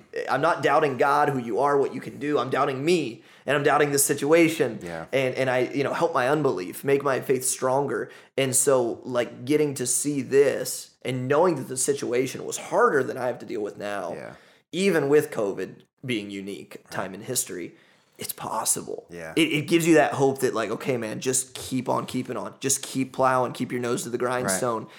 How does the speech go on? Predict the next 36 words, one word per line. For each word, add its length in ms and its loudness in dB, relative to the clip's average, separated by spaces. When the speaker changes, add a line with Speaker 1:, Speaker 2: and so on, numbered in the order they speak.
Speaker 1:
It 160 2
is 160 4
possible 580 0
if 120 2
Speaker 2:
Right. 260 -2
Speaker 1:
you 320 -2
are 400 -2
faithful 480 -4
and, 380 -8
and, 280 -8
and 100 -8
Speaker 2:
Right. 100 -10
Speaker 1:
faint 260 -2
not, 400 -2
you 100 -6
know? 140 -4
Speaker 2:
Yeah. 80 -6
Speaker 1:
Don't 120 -2
Speaker 2:
I, 40 2
Speaker 1:
be 60 0
weary. 460 0
Speaker 2:
I 100 2
think 180 0
what 140 2
I 120 4
saw 580 4
here 400 2
was 460 2
the 100 -6
part 460 2
of 100 -4
the 80 -4
song, 460 2
"Little 240 2
Is 80 -2
Much, 440 -2